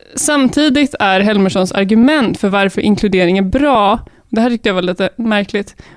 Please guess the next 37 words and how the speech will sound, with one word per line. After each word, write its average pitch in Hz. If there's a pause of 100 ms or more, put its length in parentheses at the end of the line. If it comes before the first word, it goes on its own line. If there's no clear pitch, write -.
det 233
är 262
inte 262
att 277
rasism 233
är 175
en 185
skadlig 180
samhällsstruktur 196
som 294
vi 285
måste 277
motarbeta, 262 (580)
utan 226
att 208
inkludering 233
är 190
viktigt 233
för -
att 196
kunna 196
skapa 202
plagg 233
som 190
kan 196
säljas 185
till -
alla 190
människor. 202 (680)
Men, 240
eh, 240
nu 302
i 339
veckan 320
så 294
inledde 254 (100)
diskriminations-, 262